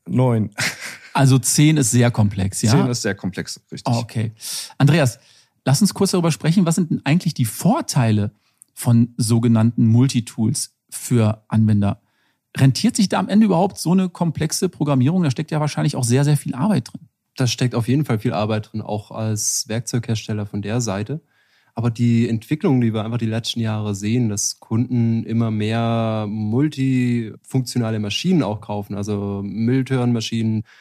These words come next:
Speaker 3: sehen wir es einfach, dass die, das Thema Multitools immer einen höheren Stellenwert auch bekommen. Also zu sagen, wir sparen uns Werkzeugwechsel, wir sparen uns Prozesszeiten, indem wir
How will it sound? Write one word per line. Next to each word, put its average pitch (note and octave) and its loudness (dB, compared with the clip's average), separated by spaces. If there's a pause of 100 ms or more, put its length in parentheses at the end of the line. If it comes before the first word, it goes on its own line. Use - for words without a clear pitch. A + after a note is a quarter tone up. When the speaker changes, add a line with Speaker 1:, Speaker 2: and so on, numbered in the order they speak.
(640)
Speaker 3:
sehen B2 2
wir D3 4
es C#3 0
einfach, C3 0
dass A#2 -2
die, A#2 0
das A2 -8
Thema B2 0
Multitools C#3+ 0
immer C3+ 0
einen B2 2
höheren B2 2
Stellenwert A#2 0
auch G#2 -4
bekommen. A2+ -2
Also G#2+ -8
zu A#2 -8
sagen, A2 -2
wir A2 -2
sparen A2+ -6
uns G#2+ -6
Werkzeugwechsel, A#2 -4
wir G#2 -6
sparen A2 -6
uns G#2 -8
Prozesszeiten, A2 -6
indem G#2+ -2
wir G#2 -4